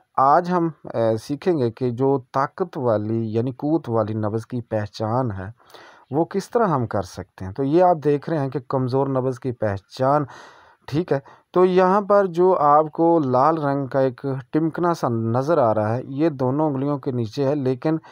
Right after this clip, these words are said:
ये बिल्कुल छोटा है। और ये वाला जो क़ुव्वत वाली नब्ज़ की पहचान है, आप देखेंगे तो ऊपर जो लाल रंग का एक दाग नज़र आ रहा है वो बड़ा है। तो हम, <clears throat> सॉरी,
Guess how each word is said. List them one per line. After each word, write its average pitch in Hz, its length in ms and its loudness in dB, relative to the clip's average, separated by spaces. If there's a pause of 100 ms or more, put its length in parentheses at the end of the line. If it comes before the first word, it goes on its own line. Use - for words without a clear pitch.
(300)
ये 156 360 2
बिल्कुल 185 440 0
छोटा 107 400 -2
है। 98 140 -2
और 147 300 2
ये 135 300 0
वाला 165 260 4
जो 143 160 0
क़ुव्वत 170 400 0
वाली 131 200 0
नब्ज़ 123 280 -2
की 131 120 -6
पहचान 120 580 -4
है, 131 140 -2
आप 117 220 -2
देखेंगे 127 480 -4
तो 127 200 -12
ऊपर 131 400 0
जो 120 180 -2
लाल 113 400 0
रंग 120 300 -2
का 123 300 0 (440)
एक 123 280 0
दाग 127 340 0
नज़र 113 280 -2
आ 107 140 0
रहा 107 160 -2
है 147 120 -10 (100)
वो 131 260 -2
बड़ा 110 360 2
है। 92 240 -6 (480)
तो 170 100 2
हम, 185 360 2 (240)
<clears throat> 180 320 -2
सॉरी, 170 320 2